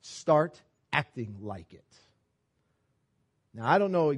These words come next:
all that everything Prince Harry has done since then, but it was amazing how quickly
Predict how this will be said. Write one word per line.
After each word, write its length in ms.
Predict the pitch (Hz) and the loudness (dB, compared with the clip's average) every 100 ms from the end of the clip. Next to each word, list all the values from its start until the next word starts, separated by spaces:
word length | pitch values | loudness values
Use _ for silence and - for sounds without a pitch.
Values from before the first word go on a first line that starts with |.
| 131 - | -4 4
all 240 | 185 220 170 | 8 10 8
that 120 | 147 | 2
everything 600 | 143 143 - - 143 127 | 0 -4 -8 -6 -6 -4
Prince 380 | 147 131 - - | -6 -6 -8 -16
Harry 280 | 107 131 127 | -4 -2 -2
has 140 | 135 110 | -4 -6
done 200 | 147 135 | -6 -6
since 240 | 180 156 | -8 -8
then, 140 | 117 110 | -10 -8
but 180 | 120 | -6
it 80 | 127 | -6
was 160 | 127 120 | -6 -8
amazing 600 | 123 123 190 127 117 113 | -6 -4 -4 -6 -8 -8
how 160 | 117 123 | -6 -8
quickly 640 | - 220 - 107 113 | -8 -12 -10 -8 -8